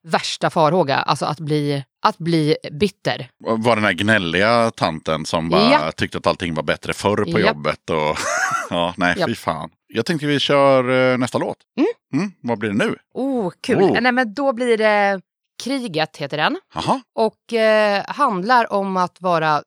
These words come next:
Speaker 1: tretton år och tänka, "Det jag gör är viktigt och jag kan fan förändra världen."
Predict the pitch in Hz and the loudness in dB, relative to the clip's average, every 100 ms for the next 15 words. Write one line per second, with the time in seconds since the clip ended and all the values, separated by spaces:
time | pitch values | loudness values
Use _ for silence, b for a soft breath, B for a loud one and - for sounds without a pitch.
0 | _ 254 277 - 269 247 233 165 - 175 | _ -4 -4 -2 -2 0 2 2 0 -4
1 | 196 160 - 160 156 151 _ - 175 220 | -4 -4 -2 2 2 0 _ -8 0 4
2 | 226 208 208 170 170 - - 147 160 160 | 4 4 4 2 -2 -8 -12 -10 -4 -4
3 | - - 214 165 - 151 135 143 139 139 | -4 -4 -2 -2 -2 -2 -2 -4 -4 0
4 | 160 147 | 0 0